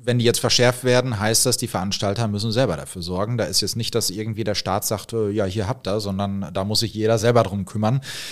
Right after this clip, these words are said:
In Herten ist das zum Glück so, dass die Stadt da, ähm, ja, Hand in Hand mit den, äh, zumindest mit den meisten Veranstaltern geht und sagt, „Wir,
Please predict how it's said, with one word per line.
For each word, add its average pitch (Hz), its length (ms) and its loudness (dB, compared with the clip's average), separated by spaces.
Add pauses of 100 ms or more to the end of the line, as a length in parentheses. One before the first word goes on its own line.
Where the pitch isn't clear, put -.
(140)
In 123 360 2
Herten 117 480 2
ist - 240 0
das 170 160 0
zum 160 160 2
Glück 131 200 0
so, 139 200 4
dass 123 200 0
die 123 160 -2
Stadt - 500 0
da, 120 420 4
ähm, 113 560 0
ja, 107 300 2
Hand 135 180 2
in 104 160 -4
Hand 135 180 0
mit 123 140 0
den, 107 300 -4
äh, 95 380 -4
zumindest 120 320 2
mit 98 140 0
den 92 60 -2
meisten 98 300 2
Veranstaltern 101 560 -4
geht 101 160 -2
und 104 140 -8
sagt, 104 200 -4
„Wir, 101 220 -2